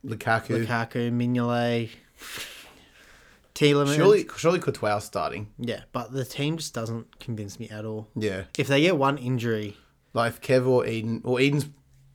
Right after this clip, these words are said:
Speaker 1: pretty much injured the whole time anyway.
Speaker 2: Like, you got Benteke as your backup striker. Like, if anything happens to Lukaku
Speaker 1: Did Bishwara get picked?
Speaker 2: No.
Speaker 1: Yeah, I don't know about that, eh?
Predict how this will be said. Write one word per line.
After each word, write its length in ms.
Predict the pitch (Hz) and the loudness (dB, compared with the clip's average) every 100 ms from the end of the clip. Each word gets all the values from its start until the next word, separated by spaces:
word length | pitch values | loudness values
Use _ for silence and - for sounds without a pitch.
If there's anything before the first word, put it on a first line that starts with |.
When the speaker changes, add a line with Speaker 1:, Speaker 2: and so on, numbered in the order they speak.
| - | -10
Speaker 1:
pretty 160 | - 120 | -2 -2
much 160 | 107 113 | -2 -4
injured 200 | 107 98 | -4 -2
the 80 | |
whole 140 | 98 101 | -2 -4
time 260 | - 98 | -4 -6
anyway. 420 | 95 113 90 87 117 - - - - - - - - - _ _ _ _ | -4 -4 -4 -8 -12 -16 -18 -20 -20 -20 -20 -20 -20 -20 _ _ _ _
Speaker 2:
Like, 200 | 131 123 - - - | -6 -6 -10 -20 -10
you 120 | 127 | -6
got 140 | 127 - - | -6 -8 -12
Benteke 440 | 127 123 - 131 127 | -8 -8 -6 -8 -4
as 180 | 123 117 | -4 -4
your 80 | |
backup 340 | 110 104 - 107 | -6 -10 -14 -16
striker. 400 | - 113 - - _ _ | -16 -16 -20 -20 _ _
Like, 340 | - - - - _ _ _ _ _ _ _ _ _ _ | -20 -20 -20 -20 _ _ _ _ _ _ _ _ _ _
if 120 | 151 | 0
anything 300 | 143 143 151 | 4 4 2
happens 320 | 135 135 135 | 2 2 0
to 40 | 127 | -4
Lukaku 560 | 120 - 120 113 117 | -6 0 0 0 -4
Speaker 1:
Did 120 | 104 131 | -4 -2
Bishwara 400 | 202 120 113 131 | 0 4 6 6
get 120 | 139 | 2
picked? 260 | 185 - - - _ _ | -2 -6 -10 -20 _ _
Speaker 2:
No. 80 | 127 - - _ - - - - - | -18 -18 -20 _ -20 -20 -20 -20 -10
Speaker 1:
Yeah, 260 | 104 95 92 - - - | -6 -6 -6 -14 -20 -14
I 60 | 101 | -8
don't 60 | 95 | -4
know 120 | 95 | -2
about 260 | 98 101 | 0 0
that, 140 | 104 | 0
eh? 40 | 104 | -4